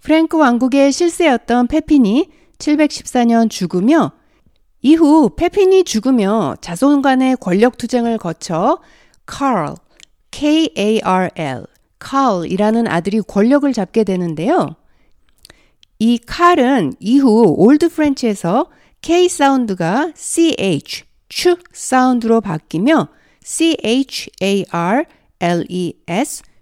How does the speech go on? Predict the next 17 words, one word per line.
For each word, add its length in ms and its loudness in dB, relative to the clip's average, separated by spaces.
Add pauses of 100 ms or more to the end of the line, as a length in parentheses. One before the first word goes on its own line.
찰리 1200 -4
되었다가 800 0 (480)
더 180 6
나중에는 840 0 (400)
에스 300 -2
에이치 280 -2
사운드, 400 -4 (300)
슈 300 -2 (320)
사운드가 580 0
되어 380 -4 (340)
현대 460 2
프랑스에서는 960 0 (260)
에스 420 -2
에이치 360 -4
사운드로 500 -4
정착이 420 2
됩니다. 540 -4